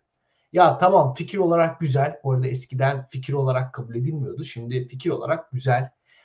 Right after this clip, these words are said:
Ama bunun potansiyeli ne sorusunda kimi diyor on, kimi diyor bir.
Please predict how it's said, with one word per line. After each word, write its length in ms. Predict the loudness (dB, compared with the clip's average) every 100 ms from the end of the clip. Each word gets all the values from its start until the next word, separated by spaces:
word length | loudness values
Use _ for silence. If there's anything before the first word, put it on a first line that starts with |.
| 0
Ama 180 | 4 6
bunun 220 | 6 4
potansiyeli 760 | 2 2 4 2 0 -4 -2
ne 240 | -2 -2 -6 _ _
sorusunda 840 | -8 -6 -6 -8 -8 4 6 4 -2 _ _ -10
kimi 360 | -4 0 0
diyor 260 | 0 -2 -4 -2
on, 360 | 6 6 6 -2 -14 _ _ _ _ _ _ -8
kimi 320 | -2 0 0
diyor 340 | 0 -2 0
bir. 360 | 2 0 -2